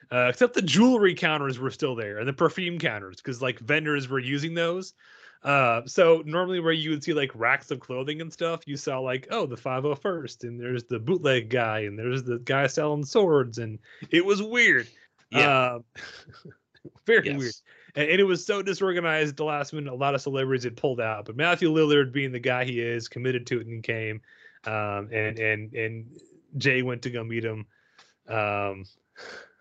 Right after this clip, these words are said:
Speaker 1: I'll let Jay tell his part of the story.
Speaker 2: And I, like, you know, I,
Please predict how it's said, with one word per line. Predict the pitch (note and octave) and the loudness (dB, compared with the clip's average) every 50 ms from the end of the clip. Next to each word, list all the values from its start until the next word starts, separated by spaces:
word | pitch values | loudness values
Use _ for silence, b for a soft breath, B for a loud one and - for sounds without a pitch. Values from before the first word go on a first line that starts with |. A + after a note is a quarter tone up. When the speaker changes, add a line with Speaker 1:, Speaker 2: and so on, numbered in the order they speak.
| B B B B B B _ _ _ _ _ _ - | B B B B B B _ _ _ _ _ _ 0
Speaker 1:
I'll | B2+ C3 | 2 4
let | C#3+ C#3 C3 | 4 4 4
Jay | B2 C3 A#2 A#2+ | 4 2 2 2
tell | A#2 - A#2+ A2+ | 2 -2 -6 -6
his | A2+ - | -8 -6
part | - A#2 G#2 | -6 -6 -6
of | G2 | -8
the | G2 | -10
story. | - - - - - _ _ _ _ _ - - _ B B B B B B B B B _ _ _ _ _ | -12 -14 -12 -12 -14 _ _ _ _ _ -20 -20 _ B B B B B B B B B _ _ _ _ _
Speaker 2:
And | - G#2+ A#2 B2 A#2+ A2+ A2+ A#2 | -4 0 0 0 0 0 2 4
I, | B2 B2 A#2 G#2+ - | 4 6 4 2 2
like, | B2 D3 C#3+ C3+ C#3 - | 2 4 4 4 4 4
you | E3 | 4
know, | E3+ C3+ A#2+ | 6 6 6
I, | C3 C#3+ C#3+ | 6 4 2